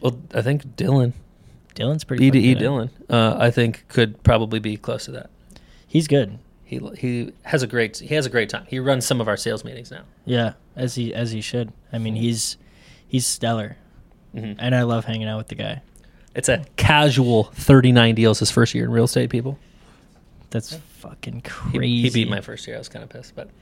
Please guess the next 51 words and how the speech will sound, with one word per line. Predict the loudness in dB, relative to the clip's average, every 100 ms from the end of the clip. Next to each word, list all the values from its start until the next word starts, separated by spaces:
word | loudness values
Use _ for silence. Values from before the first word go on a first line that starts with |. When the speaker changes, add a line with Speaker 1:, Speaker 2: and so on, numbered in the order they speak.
| -8
Speaker 1:
I'm | 2
Speaker 2:
What'd | 4
you | 6
Speaker 1:
happy | 6
Speaker 2:
get | 4
your |
Speaker 1:
for | 0
him. |
Speaker 2:
first | -4 -6
year? | -10 -10
Speaker 1:
Twenty-nine. | -8 -8 -8 -14 -18 _ _ -20 _ -16
Speaker 2:
God, | -12 -10 -8
now | -4
Speaker 1:
And | -2
Speaker 2:
I | 0
gotta | 0
Speaker 1:
thirty-four | -2 -2 -4
and |
Speaker 2:
fucking | -2
get | -4 -4
Speaker 1:
thirty-five | -2 -2 -2
Speaker 2:
thirty. | -4
Speaker 1:
and | -8 -10
I | -10
don't | -10
know. | -12
I |
can't | -14 -14 -14
remember | -14 -14
what | -14 -8
Speaker 2:
I | -4
gotta | -2
Speaker 1:
it |
Speaker 2:
get | -2 0
Speaker 1:
was. |
Speaker 2:
thirty | 0 0
this | 0 -6
year | -10
is | -10
what | -10
you're | -12
saying. | -12 -12 -14 -16 -10
I | -6
gotta | -6
find, | -4 -6
like, | -6 -8
twenty | -8 -4 -4
deals | -2 -2 -2
in | -4
the | -6
next | -6 -6 -12